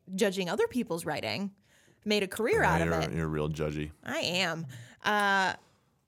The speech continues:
Speaker 1: I love Nano for what it does for people. I love that my authors will say, "Okay, what book am I writing this November?" And then they'll write me a book, and then I'll have something to sell, and I'll have a job. Um,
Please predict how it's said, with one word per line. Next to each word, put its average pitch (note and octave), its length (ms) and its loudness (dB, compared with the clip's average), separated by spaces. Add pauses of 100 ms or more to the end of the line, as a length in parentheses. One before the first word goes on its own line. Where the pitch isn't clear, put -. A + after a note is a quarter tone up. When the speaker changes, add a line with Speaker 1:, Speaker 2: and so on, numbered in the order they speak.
(200)
Speaker 1:
I A3+ 100 4
love G#3 540 2
Nano F3+ 600 0
for G#3+ 200 0
what G3+ 180 2
it G3 120 -2
does F#3+ 240 0
for G3 140 -4
people. G3 380 -4
I G#3 120 2
love G3 560 0
that G3+ 140 4
my G3 220 -2
authors G3+ 600 -2
will E3+ 180 -4
say, F#3+ 300 -2
"Okay, C#4 320 0
what A#3 280 0
book B3 200 0
am A#3 120 2
I G#3 60 2
writing F#3+ 420 0
this F#3 180 -4
November?" F3 440 0
And E3+ 140 0
then G#3+ 120 2
they'll C#4+ 120 4
write E4+ 200 2
me F4 100 0
a F4 60 0
book, A#4 320 0
and G3+ 120 0
then G3+ 140 2
I'll A3 140 2
have A#3+ 140 2
something C4+ 260 -2
to C4+ 80 -2
sell, F4 280 0
and F3+ 100 -2
I'll F3 160 -2
have F3+ 260 -2
a F#3+ 60 0
job. F3 360 0 (480)
Um, F#3+ 480 2